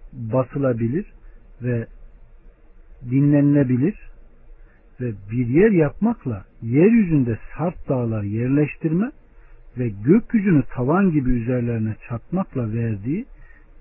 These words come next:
gizli açık nimetlerini hatırlatıyor ve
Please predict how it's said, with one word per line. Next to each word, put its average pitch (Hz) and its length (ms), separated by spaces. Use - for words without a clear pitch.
gizli 135 360
açık - 360
nimetlerini 120 640
hatırlatıyor 151 800
ve 123 180